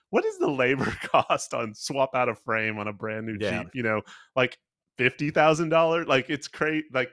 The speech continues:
Speaker 1: these are hundred thousand, two hundred thousand dollar Jeeps in the end.
Speaker 2: Yeah, I mean, you either gotta be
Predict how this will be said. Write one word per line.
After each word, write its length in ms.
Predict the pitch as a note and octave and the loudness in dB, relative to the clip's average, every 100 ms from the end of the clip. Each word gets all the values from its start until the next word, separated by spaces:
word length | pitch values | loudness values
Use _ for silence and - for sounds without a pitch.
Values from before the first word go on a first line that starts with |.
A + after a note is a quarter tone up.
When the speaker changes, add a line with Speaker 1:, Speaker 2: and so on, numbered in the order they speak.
| _ - | _ -12
Speaker 1:
these 160 | C#3 C3 | -6 -2
are 80 | A#2+ | 0
hundred 300 | B2+ B2 A2+ | 2 0 2
thousand, 300 | A2 G#2+ G#2+ | 2 2 -4
two 100 | G#2+ | -8
hundred 160 | G#2 | -6
thousand 220 | G#2+ G2 G2+ | -4 -4 -6
dollar 120 | F#2+ | -10
Jeeps 300 | F#2+ G2+ - | -10 -12 -12
in 80 | F2+ | -16
the 100 | F#2+ | -14
end. 200 | F#2+ - _ _ _ _ _ | -16 -20 _ _ _ _ _
Speaker 2:
Yeah, 320 | D#3+ F3 D#3 C#3+ | 4 8 10 8
I 40 | |
mean, 300 | C#3+ C#3+ C3+ _ _ | 4 0 -4 _ _
you 200 | - D3+ | 0 6
either 180 | D#3 D3+ | 6 8
gotta 120 | C#3+ | 4
be 260 | C3 B2+ A#2+ | 2 -2 -6